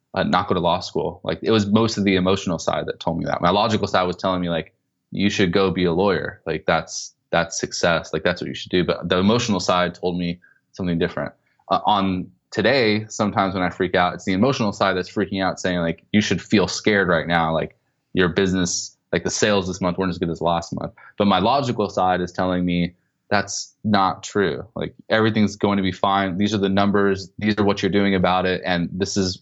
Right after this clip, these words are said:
what happened last month. So you know you're gonna be a good." So it's not like you need to listen to one side of the over, over the other. It's that you need to sit down and just hear what both sides are saying. And, and then it's up to you to determine, like, what you're going to do about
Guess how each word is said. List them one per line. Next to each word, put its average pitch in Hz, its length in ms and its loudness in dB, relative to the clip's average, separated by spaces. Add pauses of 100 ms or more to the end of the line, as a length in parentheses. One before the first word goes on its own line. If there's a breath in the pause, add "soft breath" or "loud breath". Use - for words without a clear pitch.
what 73 140 2
happened 90 260 -4
last 123 240 2
month. 92 240 -2
So - 80 -4
you 90 140 0
know 95 80 2
you're 87 160 2
gonna 90 100 2
be 85 120 0
a 80 40 -2
good." 95 260 0 (800 loud breath)
So 107 580 0
it's 117 200 0
not 123 180 4
like 110 100 0
you 110 80 2
need 110 100 2
to 107 100 2
listen 107 200 -2
to 95 60 0
one 104 120 0
side 98 160 0
of 92 60 0
the 95 80 4
over, 98 220 0 (340)
over 107 180 2
the 95 100 4
other. 107 260 2
It's 92 260 0
that 92 100 -2
you 104 100 2
need 107 140 4
to 92 40 -4
sit 95 200 -2
down 92 220 2
and 87 80 -4
just 95 280 -6
hear 113 240 2
what 92 240 0
both 98 180 0
sides 90 240 0
are - 60 -10
saying. - 420 -6 (200)
And, 98 140 0
and 98 140 2
then 98 120 4
it's 92 100 -2
up 95 140 2
to - 120 -2
you 104 140 8
to 95 80 0
determine, 90 560 2
like, 85 220 0
what 95 180 0
you're 92 80 2
going 90 220 0
to 87 100 -2
do 87 180 4
about 82 420 0